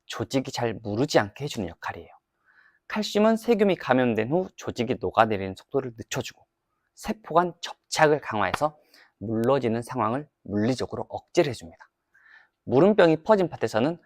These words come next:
칼슘과 약제를 함께 사용하시면은 피해 확산을 훨씬 억제를 할 수가 있어요. 특히 지금과 같은 결구기에는 칼슘이 또 배추 결구의 밀도까지 높여주기 때문에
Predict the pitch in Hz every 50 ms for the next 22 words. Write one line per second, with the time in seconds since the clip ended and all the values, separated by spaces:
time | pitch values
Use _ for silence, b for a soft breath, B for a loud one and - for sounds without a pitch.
0 | b b b _ - - 208 - - - 185 160 120 107 107 - - 90 - _
1 | - 123 127 151 160 170 175 - 190 185 - 175 170 160 139 120 - - 107 107
2 | 135 165 175 - _ _ _ _ _ _ _ _ _ _ - - 208 208 214 214
3 | 202 190 - - - 147 151 165 165 156 - - 208 214 - - - 226 175 -
4 | - - - 113 113 113 - - - - - - - - - - _ _ - -
5 | - - - 240 240 226 - - - - 113 127 131 139 - 117 113 - - 107
6 | 98 - - - 113 113 139 147 135 113 98 90 90 82 - _ b b b b
7 | b b b b b - - - 208 202 - - 185 165 151 - - 175 175 170
8 | b b b b b _ _ _ - 143 135 - - - - - - 120 113 113
9 | 113 131 131 101 101 104 110 113 113 - 196 202 - 175 156 117 95 104 - -
10 | - 101 87 95 - - 95 101 - 285 226 -